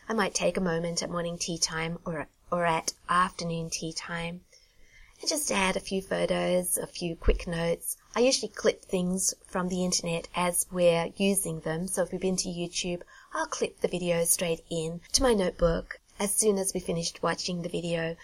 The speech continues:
So there shouldn't be too much to do at the end of the day. But yes, I will just make sure my notes are up to date.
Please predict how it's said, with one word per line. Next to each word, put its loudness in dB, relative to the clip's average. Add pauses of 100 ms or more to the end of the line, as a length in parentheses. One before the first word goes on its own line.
(140)
So 4
there 12
shouldn't 4
be 2
too 2
much 2
to 2
do 2
at -2
the -2
end -4
of -6
the -2
day. -4 (140)
But -8
yes, -2
I -2
will 6
just -2
make -4
sure -2
my -4
notes 2
are -2
up -4
to -6
date. -6